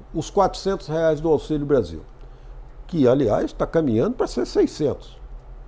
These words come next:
Eu não sei se as pessoas têm visto o noticiário. O, o, o presi-, quando o presidente Lula, ex-presidente Lula, disse que se ele fosse o governo, seria de seiscentos, né, tem um analista amigo meu que falou assim, ó, não demora <laughs> muito,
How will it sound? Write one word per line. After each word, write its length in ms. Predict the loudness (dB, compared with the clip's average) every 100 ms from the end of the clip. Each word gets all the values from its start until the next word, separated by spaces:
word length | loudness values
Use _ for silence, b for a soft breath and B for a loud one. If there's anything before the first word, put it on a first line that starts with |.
| -18 -18 -14
Eu 180 | -8 -4
não 100 | -4
sei 220 | -2 -2
se 100 | -2
as 100 | -4
pessoas 460 | -4 -6 -4 -4 -4
têm 240 | -4 -4
visto 380 | -2 -2 -4 -6
o 260 | -8 -4 -4
noticiário. 760 | -4 -8 -14 -6 -2 2 2 0 -4 b b b b -8
O, 320 | 0 2 2 0
o, 60 | 0 2 4 4 2 2 2 0 -4 -8 -6
o 60 |
presi-, 300 | 4 4 4
quando 240 | 4 4 4
o 40 |
presidente 560 | 4 2 4 4 4 2
Lula, 380 | 2 2 2 2
ex-presidente 880 | 4 6 4 0 0 0 0 0 0
Lula, 340 | 0 0 0
disse 380 | 0 0 0 -4
que 80 | -14
se 160 | -2 2
ele 140 | 2
fosse 360 | 0 0 0 0
o 40 |
governo, 420 | -2 2 2 2 -6 b b b b
seria 480 | -2 6 8 8 6
de 100 | 4
seiscentos, 680 | 2 2 4 6 6 4 -6 -16 b b b b -6
né, 100 | -2 0
tem 120 | 2
um 140 | 4
analista 520 | 4 4 4 2 0 -2
amigo 260 | 0 0
meu 200 | 4 2
que 100 | 2
falou 200 | 0 0
assim, 280 | 0 -2 -2
ó, 260 | 0 0 0
não 180 | -4
demora 500 | 0 0 2 4 4 6
<laughs> 40 |
muito, 680 | 6 8 8 6 4 2